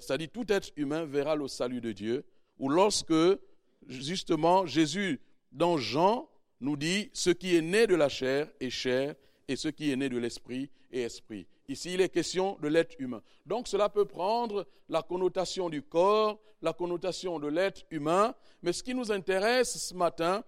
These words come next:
ce n'est ni la première, ni la deuxième, mais c'est plutôt la connotation, bien évidemment,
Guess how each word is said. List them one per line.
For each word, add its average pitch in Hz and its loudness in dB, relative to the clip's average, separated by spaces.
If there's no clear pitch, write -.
ce - -2
n'est 202 0
ni 233 2
la 170 2
première, 175 2
ni 180 -2
la 220 2
deuxième, 170 4
mais 147 -2
c'est 180 0
plutôt 202 8
la 160 6
connotation, 196 2
bien 190 4
évidemment, 175 0